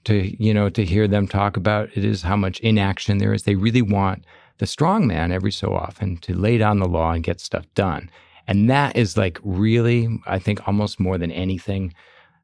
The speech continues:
the thread that runs throughout, at least all of the supporters that I've met.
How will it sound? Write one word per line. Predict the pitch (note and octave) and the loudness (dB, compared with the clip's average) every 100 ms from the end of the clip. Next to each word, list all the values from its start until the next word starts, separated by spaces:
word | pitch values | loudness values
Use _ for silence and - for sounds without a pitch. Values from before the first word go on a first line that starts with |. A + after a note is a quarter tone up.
| - | -10
the | F2 | -8
thread | - A2 G#2 F#2 | -4 0 2 0
that | D#2+ D2+ - | -2 -6 -2
runs | G2 F2 E2 | 0 0 -2
throughout, | F2 E2 D#2 - - _ A2 | -4 -4 -4 -8 -12 _ -8
at | F#2+ F#2+ | -4 0
least | G#2 - | 0 2
all | F#2+ F#2 | 2 2
of | D#2 | 0
the | E2 | -2
supporters | - E2+ - E2 D#2 | -4 -4 -2 -2 -4
that | - D#2+ | -6 -6
I've | D#2+ D#2 | -6 -4
met. | D#2 C#2+ | -6 -8